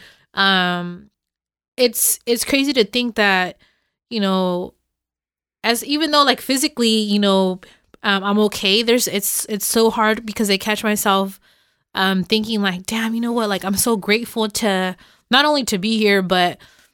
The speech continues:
just to have so many supportive people, like, in,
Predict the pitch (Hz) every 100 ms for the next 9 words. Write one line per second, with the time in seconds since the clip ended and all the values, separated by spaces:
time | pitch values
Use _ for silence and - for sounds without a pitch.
0 | _ _ - 233 - 254 240 254 - -
1 | 240 247 262 240 214 - 220 214 - -
2 | 220 196 202 202 196 185 185 202 190 -
3 | 214 214 214 208